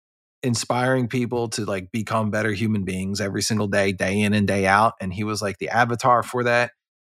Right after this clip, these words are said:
and he was, like, in-, helping you get it and helping people go after it and just crush it.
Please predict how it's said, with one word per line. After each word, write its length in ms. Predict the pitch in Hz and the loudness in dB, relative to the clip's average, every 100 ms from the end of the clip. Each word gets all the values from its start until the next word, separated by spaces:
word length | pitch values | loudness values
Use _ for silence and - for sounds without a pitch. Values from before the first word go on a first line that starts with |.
| _ | _
and 320 | 113 107 104 | -6 -4 -6
he 80 | 104 | -8
was, 220 | 113 110 | -10 -8
like, 200 | 113 107 - _ _ | -6 -6 -6 _ _
in-, 120 | 107 - | -14 -6
helping 420 | - 123 135 117 | -4 -2 -2 0
you 400 | 117 123 123 117 | 2 2 0 0
get 220 | 120 120 | 0 0
it 220 | 120 117 - - | 0 -2 -6 -10
and 360 | 101 92 87 - | -8 -8 -10 -8
helping 280 | - 110 110 | -6 -4 -4
people 240 | 131 113 | -4 -4
go 200 | 107 120 | -2 0
after 300 | 113 107 120 | 2 0 0
it 60 | 113 | -2
and 80 | 104 | -4
just 200 | 101 - | -6 -6
crush 360 | - 107 - | -2 2 2
it. 200 | 117 117 | 2 -2